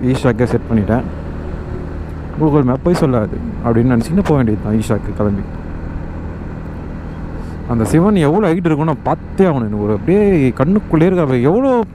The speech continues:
அது actually-ஆ நிறைய WhatsApp ஸ்டேட்டஸு, YouTube, யூ-, Instagram எல்லாத்துலேயுமே அந்த சிவனை வந்து பயங்கரமா ப்ரமோட் பண்ணுவாங்க.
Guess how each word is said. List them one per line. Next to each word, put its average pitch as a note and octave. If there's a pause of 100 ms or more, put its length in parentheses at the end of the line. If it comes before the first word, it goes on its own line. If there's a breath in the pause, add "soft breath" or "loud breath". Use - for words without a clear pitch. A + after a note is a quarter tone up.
(460)
அது B2
actually-ஆ E3+ (960)
நிறைய D#3+ (500)
WhatsApp C3+
ஸ்டேட்டஸு, A2+
YouTube, A2+ (160)
யூ-, A2+ (840)
Instagram A#2
எல்லாத்துலேயுமே D3
அந்த E3
சிவனை D3+
வந்து C3+
பயங்கரமா D3+
ப்ரமோட் C3+
பண்ணுவாங்க. A2